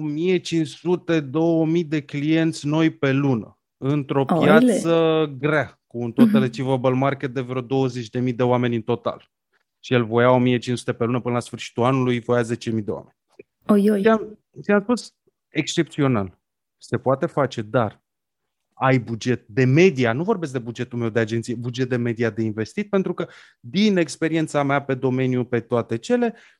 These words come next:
Speaker 1: lead-ul s-ar putea să fie undeva în jurul a cinci euro bucata. Poate mai mult, poate mai puțin, dar cam la un cinci euro cred că o să ducă, poate șase.” Nu,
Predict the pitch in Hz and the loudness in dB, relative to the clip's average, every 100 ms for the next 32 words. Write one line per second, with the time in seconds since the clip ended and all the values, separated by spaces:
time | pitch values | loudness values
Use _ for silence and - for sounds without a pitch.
0 | _ _ - 185 262 214 233 214 208 196 | _ _ -2 2 2 2 0 2 0 0
1 | 226 226 220 220 208 190 208 208 208 208 | -4 -4 -4 -2 -2 0 0 0 -2 0
2 | 196 - 196 180 - - - 151 151 143 | -2 -2 -6 -6 -10 -6 0 2 4 2
3 | 131 131 120 - _ _ _ _ _ - | 0 -4 -4 -6 _ _ _ _ _ 0
4 | 214 202 185 190 220 214 202 196 180 175 | 0 0 -2 0 0 0 0 0 0 0
5 | 185 190 226 202 202 - 233 214 202 196 | -2 -2 0 0 0 2 4 4 4 2
6 | 190 175 180 160 143 143 135 139 131 - | 0 -2 0 0 0 -2 -4 -8 -6 -4
7 | 127 120 117 113 117 - 117 214 185 156 | 0 2 2 0 -2 -6 -6 -6 -6 -2
8 | 196 - 170 - - - - _ _ _ | -2 -2 -6 -6 -8 -10 -20 _ _ _
9 | _ _ _ _ _ - 254 226 - | _ _ _ _ _ 6 8 6 0